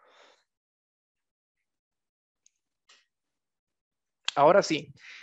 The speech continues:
ya entendimos qué es computación en la nube, definimos que era simplemente, eh, la capacidad de tener acceso a recursos informáticos a través de Internet. Ahora, ¿qué es A W S o qué es Amazon Web Services?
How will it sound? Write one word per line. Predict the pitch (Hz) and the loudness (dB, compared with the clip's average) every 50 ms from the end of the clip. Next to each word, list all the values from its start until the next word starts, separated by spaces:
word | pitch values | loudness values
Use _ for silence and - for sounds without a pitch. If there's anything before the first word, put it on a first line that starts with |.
| - - _ | -20 -16 _
ya | - 156 165 | 0 0 2
entendimos | 190 196 220 208 180 185 196 202 202 214 208 - - | 2 2 2 2 4 4 2 4 2 0 -2 -4 -8
qué | - - 190 180 180 185 202 | -2 2 2 4 4 4 4
es | 220 - - - - | 2 0 -4 -16 -16
computación | - - 165 147 143 151 - - 135 147 151 160 | -12 -12 -10 -10 -10 -8 -6 -6 -4 -2 0 0
en | 165 160 | 0 0
la | 156 | 2
nube, | 175 220 254 254 254 247 233 | 2 4 4 4 4 2 2
definimos | 170 147 - 165 156 160 170 185 202 196 - | -2 -6 -6 -4 -4 -2 -2 -2 -4 -4 -2
que | - 175 | 0 0
era | 180 190 202 | 2 2 0
simplemente, | 190 - 185 180 180 - 190 175 175 180 202 226 214 - 220 226 233 233 - - - - - - _ _ _ _ _ | -2 -2 -6 -6 -4 -2 -2 0 0 0 -2 -2 -4 -2 -2 -2 -2 -2 -8 -20 -20 -20 -20 -20 _ _ _ _ _
eh, | - 151 147 151 143 | -2 0 2 2 2
la | 147 147 | 2 0
capacidad | - 156 139 - 151 139 139 147 151 147 147 151 | 0 -2 -2 -2 -4 -4 -2 -2 0 0 2 2
de | 175 180 180 170 156 - _ _ _ _ - | 2 2 2 0 -2 -6 _ _ _ _ -4
tener | - 147 143 147 160 | -4 -2 0 0 0
acceso | 175 - - 190 175 - 190 | 0 0 0 -2 -2 0 -2
a | 160 | -4
recursos | 147 135 - - 190 180 220 202 170 | -4 -6 -6 -8 -8 -6 -6 -6 -6
informáticos | 160 - - 151 156 196 233 226 - 226 - - 247 240 233 - - | -6 -6 -4 -2 0 0 0 -2 -4 -10 -4 -2 -2 -2 -2 -4 -4
a | - 143 - | -4 -4 -4
través | - - 139 135 143 151 156 | -2 -2 -2 0 0 0 0
de | 156 165 | 0 -4
Internet. | 165 160 160 175 - 143 147 151 139 139 _ - - - _ - - - - - - - | -6 -4 -6 -8 -8 -4 -4 -4 -4 -4 _ -20 -20 -20 _ -20 -20 -20 -20 -20 -8 0
Ahora, | 143 143 165 185 160 131 - - _ | 2 6 6 6 6 4 0 -6 _
¿qué | - - 156 160 180 | -6 -2 0 2 2
es | 202 202 - - _ - | 0 0 -4 -14 _ -4
A | - 160 165 | 2 4 6
W | 180 185 180 175 156 143 143 151 180 | 6 6 4 2 0 0 0 0 -2
S | 208 196 - - 127 127 - - | -2 -2 -4 -14 -18 -18 -16 -16
o | - 127 | -16 -12
qué | - - 156 165 | -4 0 0 0
es | 165 - - | 0 -2 -4
Amazon | 165 160 165 175 170 - 180 170 160 147 | -2 0 0 0 -2 -2 -4 -4 -4 -2
Web | 143 156 156 156 | -2 -2 -2 -2
Services? | - - 190 185 156 135 127 - - - - - - - - | 0 0 2 2 0 -2 -10 -16 -18 -20 -20 -20 -20 -20 -20